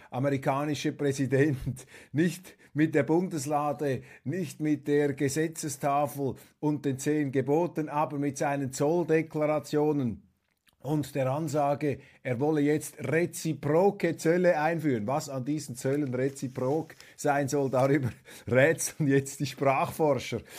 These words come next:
meine Damen und Herren. Ich kann's ja aus Schweizer Sicht etwas beurteilen. Wir haben ja unsere Industriezölle abgeschafft. Also das, was die Amerikaner machen, kann ja nicht reziprok sein, es sei denn,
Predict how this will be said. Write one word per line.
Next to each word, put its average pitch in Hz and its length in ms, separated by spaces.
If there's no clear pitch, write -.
meine 139 220
Damen 131 320
und 139 120
Herren. 127 260
Ich 139 100
kann's 170 260
ja 156 220
aus 147 260
Schweizer 175 380
Sicht 160 300
etwas 160 360
beurteilen. 147 920
Wir 160 240
haben 139 180
ja 147 120
unsere 147 340
Industriezölle 147 1300
abgeschafft. 196 840
Also 131 240
das, 156 240
was 156 180
die 151 120
Amerikaner 143 680
machen, 139 360
kann 135 160
ja 131 60
nicht 151 220
reziprok 143 840
sein, 160 360
es 147 240
sei 151 280
denn, 139 480